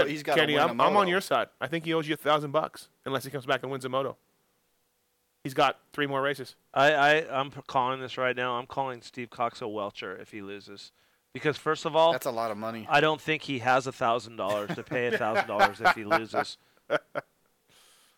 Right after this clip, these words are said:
Speaker 1: Uh,
Speaker 3: Personally.
Speaker 1: yeah, I don't know. What do you think of him doing that, uh,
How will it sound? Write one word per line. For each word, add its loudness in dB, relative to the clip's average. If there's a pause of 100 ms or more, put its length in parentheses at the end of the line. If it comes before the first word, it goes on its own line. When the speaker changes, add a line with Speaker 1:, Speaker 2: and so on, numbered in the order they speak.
Speaker 1:
Uh, 6
Speaker 3:
Personally. -8 (720)
Speaker 1:
yeah, -2
I 0
don't -2
know. -2 (380)
What 6
do 2
you 0
think 4
of 2
him 0 (180)
doing -4
that, -6
uh, -4